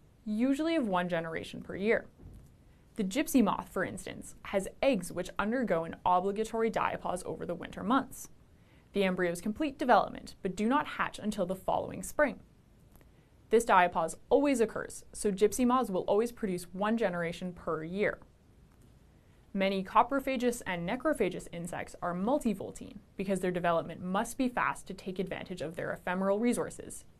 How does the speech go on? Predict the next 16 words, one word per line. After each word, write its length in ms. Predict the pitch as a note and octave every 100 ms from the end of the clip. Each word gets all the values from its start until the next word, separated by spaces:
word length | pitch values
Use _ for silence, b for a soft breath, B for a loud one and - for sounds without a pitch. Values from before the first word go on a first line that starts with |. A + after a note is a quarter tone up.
| -
dung 340 | C#3 C3+ D#3+
and 160 | - F#3
carrion. 320 | C#4 B3+ D3 - - - - - - - - - - -
This 180 | C#4+
fast 340 | - G#3 G3+ -
development 520 | G3+ G3+ G#3 E3+ F3+
is 140 | G#3+ G3
associated 500 | G3 G#3+ A3 B3 C4+
with 120 | C#4+
the 80 | C#4+
production 440 | - A#3 - -
of 140 | F3+ F3+
multiple 540 | G3 G#3 G#3 G#3+ A#3
generations 580 | G#3 F3 D#3+ - E3+ E3+
per 240 | - F3
year. 300 | E3+ A3+ D#3+